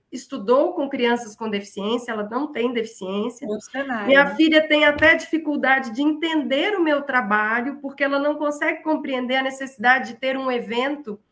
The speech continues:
Speaker 1: voltado às pessoas com deficiência. Pra ela é o mesmo, né? Assim, ela não, graças a Deus, não consegue ver. Então, eu entro nessa história com todos os preconceitos de quem não teve a convivência.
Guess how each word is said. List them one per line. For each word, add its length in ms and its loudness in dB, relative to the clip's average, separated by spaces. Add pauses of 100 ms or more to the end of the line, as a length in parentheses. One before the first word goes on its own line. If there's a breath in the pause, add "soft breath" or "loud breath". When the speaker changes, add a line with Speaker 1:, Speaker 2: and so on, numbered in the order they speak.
(420 soft breath)
Speaker 1:
voltado 800 4
às 160 -2
pessoas 400 -4
com 120 -4
deficiência. 640 -4
Pra 320 0
ela 520 0
é 160 4
o 100 2
mesmo, 640 -4 (400)
né? 280 0
Assim, 240 -4
ela 160 0
não, 340 -6 (400)
graças 520 4
a 80 -2
Deus, 440 -2
não 160 -10
consegue 420 -6
ver. 400 -4 (640 soft breath)
Então, 160 2
eu 160 2
entro 320 -2
nessa 320 0
história 680 -2
com 320 -6
todos 320 -4
os 180 -8
preconceitos 1400 -2
de 140 -2
quem 180 0
não 220 0
teve 300 -2
a 100 -2
convivência. 880 -2